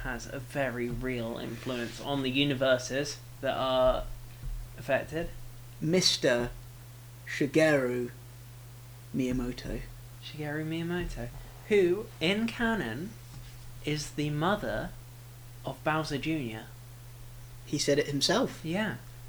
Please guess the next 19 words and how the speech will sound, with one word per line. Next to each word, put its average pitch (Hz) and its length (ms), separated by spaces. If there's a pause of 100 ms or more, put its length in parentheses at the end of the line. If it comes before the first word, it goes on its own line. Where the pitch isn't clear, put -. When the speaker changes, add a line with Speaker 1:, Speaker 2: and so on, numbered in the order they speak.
(720)
Speaker 1:
So 143 140
we 143 100
can 156 180
surmise 196 400
from 202 180
this 165 280 (100)
that 147 200
he 196 560 (440)
is 143 240
also 175 680 (720)
a 156 420 (100)
interdimensional 170 840
traveller 120 560 (840)
who 151 120
is 147 140
also 156 360
a 151 120
Pokemon, 147 600 (180)
because 170 720